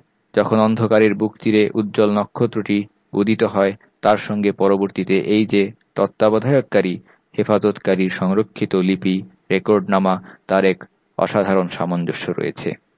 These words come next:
আমাদের প্রত্যেকের সঙ্গে নিযুক্ত ফেরেশতা বা তত্ত্বাবধায়ককারীদেরকে আমরা দেখতে পাই না, কিন্তু তারা অবশ্যই আমাদের সঙ্গে রয়েছেন এবং আমাদের প্রত্যেকটি কথা এবং কর্মকে তারা সংরক্ষণ করে চলেছেন।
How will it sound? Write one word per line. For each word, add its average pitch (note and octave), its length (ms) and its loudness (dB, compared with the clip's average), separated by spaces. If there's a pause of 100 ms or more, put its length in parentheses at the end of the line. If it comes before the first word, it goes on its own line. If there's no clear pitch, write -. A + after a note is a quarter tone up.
(220)
আমাদের A#2+ 280 4
প্রত্যেকের B2 400 -2
সঙ্গে A#2+ 280 0
নিযুক্ত A#2 380 0
ফেরেশতা A2+ 480 2
বা G#2 100 2
তত্ত্বাবধায়ককারীদেরকে A2 1200 2 (220)
আমরা G2 240 0
দেখতে G2+ 300 0
পাই G2 180 2
না, G2+ 260 -2 (160)
কিন্তু G2 280 -4
তারা G2 220 4
অবশ্যই G2+ 440 0
আমাদের F#2 280 -2
সঙ্গে G2 300 -2
রয়েছেন F#2 420 -2
এবং F#2 320 -2
আমাদের F2+ 300 0
প্রত্যেকটি - 520 -6
কথা G2+ 420 0 (280)
এবং F2+ 300 0
কর্মকে G2+ 520 0
তারা F2+ 200 -2
সংরক্ষণ F2+ 500 -6
করে E2 220 -4
চলেছেন। E2 520 -6